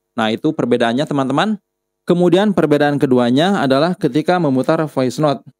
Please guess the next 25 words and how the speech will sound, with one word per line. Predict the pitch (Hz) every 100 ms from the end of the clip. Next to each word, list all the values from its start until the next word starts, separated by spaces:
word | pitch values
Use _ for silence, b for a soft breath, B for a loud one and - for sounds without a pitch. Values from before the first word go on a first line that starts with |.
| -
Nah, | 143 135
ketika | 135 127 196
kita | 175 160 180 185
memutar | 143 135 175 170
voice | 143 135 -
note | 170
misalnya | 160 127 131 139
yang | 165 147 131
agak | 123 127 123
panjangan, | 127 123 120 139 220 214 _ _ _ -
di | 147
sini | 151 156 180 240
kita | - 160 -
bisa | 208 165 170 151
kembali | 143 131 180 214
untuk | 147 143 139 123
membalas | 131 127 127 160
chat | 175 143 135
yang | 131
lainnya | 131 127 135 202
sambil | 202 - 160 165 202
mendengarkan | 180 147 135 127 123 170 170
voice | 139 131 123 135
note. | 113 - _ _ _ _ -
Nah, | 139 123 110